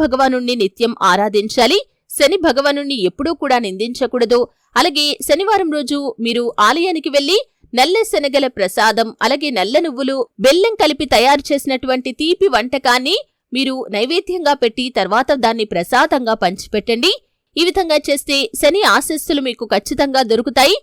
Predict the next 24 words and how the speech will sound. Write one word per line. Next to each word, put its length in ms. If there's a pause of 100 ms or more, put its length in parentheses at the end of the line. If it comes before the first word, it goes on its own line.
(280)
ఈ 80
విధంగా 360
మీ 60 (100)
జీవితంలో 420 (120)
ప్రతికూల 400 (100)
అంశాలు 420
అన్నీ 240
కూడా 160 (100)
అనుకూలంగా 460 (100)
మారతాయి. 360 (380)
దాన 200 (140)
ధర్మాలు 420
చేయటం 360
వల్ల 120 (460)
ఇంకా 260
మరెన్నో 400
శుభ 140 (100)
ఫలితాలు 440
మీరు 180
పొందుకుంటారు. 520 (160)
చూశారు 320
కదండి, 300 (380)
శ్రీ 120 (120)
క్రోధినామ 440